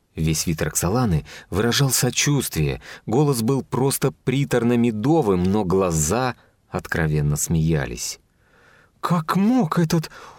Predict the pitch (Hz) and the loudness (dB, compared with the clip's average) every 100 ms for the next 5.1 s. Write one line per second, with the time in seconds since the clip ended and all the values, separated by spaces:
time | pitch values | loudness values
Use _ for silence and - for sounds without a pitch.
0 | - 131 143 127 185 - 147 151 147 143 | -10 -2 0 2 2 2 2 2 2 2
1 | 180 - 147 143 170 160 156 214 220 151 | 2 0 0 2 2 2 0 2 2 2
2 | 131 - - - 156 - 190 165 - 151 | 0 -4 -6 0 0 2 2 2 2 2
3 | 143 143 226 196 151 165 156 180 - 196 | 2 2 2 4 2 2 2 2 0 0
4 | 220 180 220 214 247 269 226 160 160 147 | 0 2 2 4 4 4 4 2 2 2